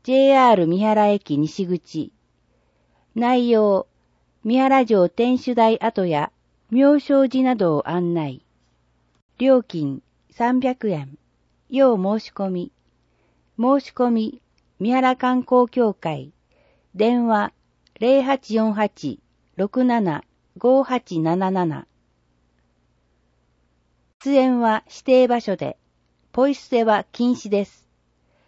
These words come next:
安佐祭りの開催エリアは、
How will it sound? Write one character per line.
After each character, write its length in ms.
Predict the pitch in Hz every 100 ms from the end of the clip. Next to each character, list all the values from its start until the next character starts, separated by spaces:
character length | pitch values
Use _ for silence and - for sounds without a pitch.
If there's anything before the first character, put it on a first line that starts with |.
| _ _ -
安 240 | 214 233
佐 140 | - 277
祭 380 | 285 285 226
り 20 | 190
の 160 | 165
開 240 | - 254 262
催 280 | 262 247 -
エ 100 | 226
リ 160 | 208
ア 80 | 165
は、 220 | 147 139